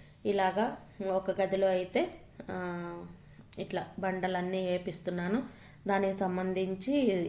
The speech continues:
ఇసుక, సిమెంట్ వర్క్ అనేది నా, జరిగింది. చూడండి, ఒక్క గదికే కాబట్టి, ఆ, ఈ గదిలో అంతా డిస్టర్బ్ అయిపోయినాయి, ఈ బండలన్నీ అలా అయిపోయినాయి అంతా. మంచి మ-, మంచి బండలు అన్నీ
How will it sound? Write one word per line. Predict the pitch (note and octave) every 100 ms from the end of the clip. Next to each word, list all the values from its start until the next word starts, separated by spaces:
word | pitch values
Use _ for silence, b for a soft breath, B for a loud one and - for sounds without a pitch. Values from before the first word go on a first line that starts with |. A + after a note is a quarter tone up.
| F#3+
ఇసుక, | F#3+ - - F3+
సిమెంట్ | F#3 F#3 F3+ F3 F3
వర్క్ | F#3 F3+ F3 F#3+
అనేది | F3+ F3
నా, | F#3 F3+ F3
జరిగింది. | F3 F3+ F3 E3+ F#3 A#3+ - B B B B B G3
చూడండి, | F#3+ F3 G#3
ఒక్క | A3 G#3+
గదికే | G#3 G3 F#3+ G3
కాబట్టి, | F#3+ F3+ F3+ F#3+ F#3+ G#4+ G#4+ - B B B -
ఆ, | G3+ F#3+ F3+ F3
ఈ | G3+
గదిలో | F#3 F#3+ G3
అంతా | F#3+ F#3 F#3+ G3+
డిస్టర్బ్ | F#3 F3+ - G3+
అయిపోయినాయి, | G3 F3+ F3 F3 F#3 G#3 D#4+ E4+ -
ఈ | F#3 F3+
బండలన్నీ | F3 F3+ F3+ F3+ F3+ F3+ F#3 G3+ A#3 - -
అలా | G3 F#3+ F#3+ F#3 -
అయిపోయినాయి | F#3+ F#3+ F#3+ F#3+ F#3
అంతా. | F3+ G3+ B3+ -
మంచి | F#3+ F#3+ G3
మ-, | F#3+ F#3 -
మంచి | F3 F3+ F#3 G3+
బండలు | - D#3+ F3 F3 F3 F3
అన్నీ | F3+ F3+ F#3